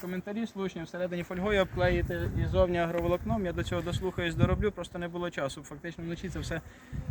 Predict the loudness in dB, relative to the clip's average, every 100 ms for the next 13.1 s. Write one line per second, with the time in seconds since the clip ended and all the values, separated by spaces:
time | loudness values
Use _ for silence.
0 | -6 -6 -4 -2 2 2 2 0 2 2
1 | 2 0 -6 -8 -4 -2 0 -2 -4 -6
2 | -6 -6 -4 -2 -2 0 -2 -4 -12 -8
3 | -2 0 2 0 -2 -16 -20 -16 -6 -4
4 | -2 -4 -4 -4 -6 -4 -6 -8 -12 -12
5 | -8 -4 -4 -6 -14 -10 -6 -4 -6 -10
6 | -10 -6 -2 -4 -6 -8 -2 0 0 -4
7 | -6 -12 -4 2 2 2 -8 -14 -10 -6
8 | -6 -6 -4 0 0 0 -4 -6 -4 -6
9 | -6 -12 -8 -8 -6 -4 -4 -4 -6 -6
10 | -8 -8 -10 -8 -6 -4 -2 -2 -4 -4
11 | -2 -2 -6 -14 -20 -12 -6 -6 -4 -2
12 | 0 0 0 -2 -4 -6 -6 -4 -4 -2
13 | -4